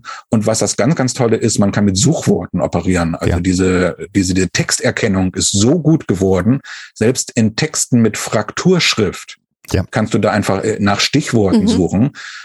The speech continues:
Speaker 1: und diese Berichte, äh, äh, finden. Und es gab dann tatsächlich Berichte über den Mord an Gertrud Seefahrt, in überregionalen Zeitungen. Die kann man tatsächlich, äh, finden. Und, ähm,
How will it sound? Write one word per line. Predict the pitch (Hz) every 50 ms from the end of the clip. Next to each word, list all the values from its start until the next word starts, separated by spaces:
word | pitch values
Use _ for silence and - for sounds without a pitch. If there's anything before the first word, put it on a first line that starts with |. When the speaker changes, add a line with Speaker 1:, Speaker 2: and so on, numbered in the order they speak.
| - _
Speaker 1:
und | - - 101
diese | 101 98 101
Berichte, | 95 98 101 104 151 170 - 143 120 101 92 92 - - -
äh, | 98 92 92 90 90 - - 95 90
äh, | -
finden. | - - 123 98 90 80 - 123 165 170 - - - - - _ -
Und | - 117 117 -
es | 117 - -
gab | - 127 123 131 -
dann | 156 139
tatsächlich | 123 - 127 123 - 131 143 - - 143 -
Berichte | - 123 117 139 - - 135
über | 117 113 110
den | 107 107
Mord | 107 113 123 131 -
an | - 107 98
Gertrud | 107 113 127 - - - 123 113 107 104 - - - _
Seefahrt, | - 101 101 104 127 143 - 160 170 185 - - - - - _ _ _ _
in | - 123 117 117 113 110 113 113
überregionalen | - 156 165 160 113 101 92 92 90 90 82 80 78 76 73 80
Zeitungen. | - - 95 80 76 - 80 92 131 139 - - - - - _ _ -
Die | - 190
kann | 208 - - 202 190
man | 165 160 156 139
tatsächlich, | - 143 117 - - 123 - - 92 80 71 - - -
äh, | 95 90
finden. | - - - 110 90 78 - - 110 - 170 - - - - - - - _ _
Und, | - 120 117 117 117 113 113 107 - - - - -
ähm, | - 107 107 107 107 107 104 104 101 101 101 101 101 101 101 101 98 98 98